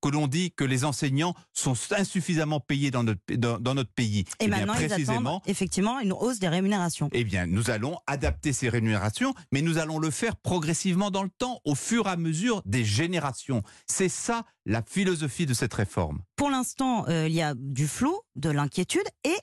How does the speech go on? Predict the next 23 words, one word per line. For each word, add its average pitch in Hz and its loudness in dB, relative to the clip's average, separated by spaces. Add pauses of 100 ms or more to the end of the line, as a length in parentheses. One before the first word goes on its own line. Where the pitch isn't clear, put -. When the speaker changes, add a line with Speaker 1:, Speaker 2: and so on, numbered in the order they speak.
Speaker 2:
sur 233 0
la 208 2
communication, 285 0 (320)
on 226 2
s'interroge 269 0
un 247 2
petit 208 -2
peu. 175 0
Il 170 0
y 254 0
a 294 0
quinze 269 0
jours, 285 0
c'était « 277 0 (320)
Cette 254 0
mobilisation, 262 2
c'est 269 0
uniquement 240 2
pour 254 -2
défendre 226 2
les 202 2
régimes 208 2
spéciaux ». 156 0